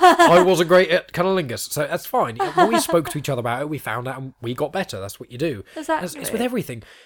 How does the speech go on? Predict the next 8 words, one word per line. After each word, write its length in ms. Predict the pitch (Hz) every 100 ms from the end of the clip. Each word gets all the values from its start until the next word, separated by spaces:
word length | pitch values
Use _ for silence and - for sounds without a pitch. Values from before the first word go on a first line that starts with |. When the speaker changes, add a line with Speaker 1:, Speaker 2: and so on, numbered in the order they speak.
| _ -
Speaker 1:
You 100 | 202
can't, 440 | - 262 247 214 _ - - - _ _ _ _ _
s-, 160 | - - - - -
like, 240 | 185 -
with, 240 | 196 180 -
with 120 | 175
anything, 380 | 196 208 - 156
with, 280 | 139 -